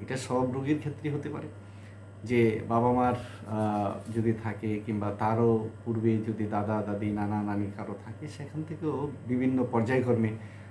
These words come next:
বিভি-, এই সমস্ত রোগগুলো অনেক সময় আসতে পারে। তবে এইটা, এই যে এটা একটা বা-, বেসিলাস জাতীয়, তো এই যে বেসিলাস লিপ্রা, এটা অনেকটা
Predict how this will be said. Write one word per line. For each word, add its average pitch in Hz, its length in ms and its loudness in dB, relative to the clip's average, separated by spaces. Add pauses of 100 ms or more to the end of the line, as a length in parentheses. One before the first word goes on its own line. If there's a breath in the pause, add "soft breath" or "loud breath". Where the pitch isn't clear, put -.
(160)
বিভি-, 160 240 10
এই 131 100 6
সমস্ত 120 380 0
রোগগুলো 107 600 -2
অনেক 104 200 0
সময় 117 280 -4 (220)
আসতে 107 260 -6
পারে। 80 280 -6
তবে 165 320 6 (420 loud breath)
এইটা, 160 340 8
এই 185 260 8
যে 151 340 6
এটা 143 280 2
একটা 160 260 4 (280)
বা-, 117 180 4
বেসিলাস 143 500 4
জাতীয়, 120 320 0 (640 loud breath)
তো 123 60 -2
এই 143 180 6
যে 156 100 8
বেসিলাস 170 580 2
লিপ্রা, 147 540 4 (440)
এটা 160 200 4
অনেকটা 170 500 4